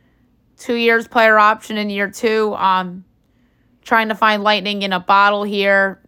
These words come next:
Don't love it. Cam Reddish to the Lakers on a two-year deal. Trying to find lightning in a bottle here with this one as well.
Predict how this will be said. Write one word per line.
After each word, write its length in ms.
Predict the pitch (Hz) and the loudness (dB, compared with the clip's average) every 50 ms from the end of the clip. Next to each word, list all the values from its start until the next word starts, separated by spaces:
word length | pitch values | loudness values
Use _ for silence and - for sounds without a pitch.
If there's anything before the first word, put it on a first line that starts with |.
| _ _ _ _ _ _ | _ _ _ _ _ _
Don't 260 | 208 202 180 160 175 | -6 -6 -6 -8 -4
love 220 | 190 190 196 190 | -2 -2 0 0
it. 200 | 196 196 196 - _ _ _ _ _ _ _ _ _ _ _ _ _ _ _ _ _ _ _ _ _ _ _ _ | -2 -6 -6 -8 _ _ _ _ _ _ _ _ _ _ _ _ _ _ _ _ _ _ _ _ _ _ _ _
Cam 320 | - - 277 247 247 247 226 | -4 0 2 2 2 2 2
Reddish 320 | 233 226 226 233 233 - | 2 2 2 2 -2 -6
to 100 | - - | -8 -4
the 80 | 220 220 | -4 -2
Lakers 400 | 214 214 220 214 - 226 214 220 | -2 -2 -4 -4 -4 -6 -4 -2
on 80 | 220 214 | -2 -4
a 100 | 214 208 | -4 -6
two-year 340 | - - 226 214 214 214 | -8 -10 -6 -4 -4 -4
deal. 480 | 208 202 214 214 214 214 208 214 208 - _ _ _ _ _ _ _ _ _ | -4 -4 -2 0 2 2 2 2 0 -6 _ _ _ _ _ _ _ _ _
Trying 240 | - - 226 214 214 | -2 0 0 2 2
to 80 | 214 | -2
find 340 | - - 220 214 214 208 196 | -2 0 2 2 2 2 0
lightning 300 | 202 202 196 170 202 202 | -2 -2 -2 -4 -6 -6
in 80 | 196 196 | -6 -6
a 40 | |
bottle 380 | 185 180 202 196 196 196 196 190 | -2 0 2 2 2 2 0 -4
here 300 | 196 185 196 196 202 202 | -6 -6 -6 -6 -4 -6
with 120 | 196 190 | -6 -8
this 240 | 196 202 196 190 - | -8 -8 -10 -8 -8
one 180 | 202 196 185 185 | -8 -6 -6 -4
as 220 | 180 180 180 - | -6 -8 -8 -12
well. 540 | 190 - 202 202 202 202 202 202 196 202 | -4 0 2 4 4 4 4 2 0 -4